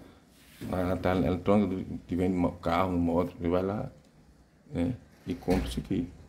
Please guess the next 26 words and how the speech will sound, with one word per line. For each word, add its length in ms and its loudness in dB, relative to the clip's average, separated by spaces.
entendeu? 260 2
Soquete 480 -4
aí 200 -2
de 400 2
farol 320 0
de, 240 -2
de 100 -2
moto, 460 0
de 80 -12
carro 360 -6
aí, 180 -8
entendeu? 280 0
Carro. 300 -6
Então, 120 -12
esse 140 -8
aqui 160 -2
tá, 80 0
pra 140 2
mim 100 4
tá 100 -2
servindo, 720 0
até 160 -2
agora 160 2
não 100 0
queimou. 400 0
Então, 340 0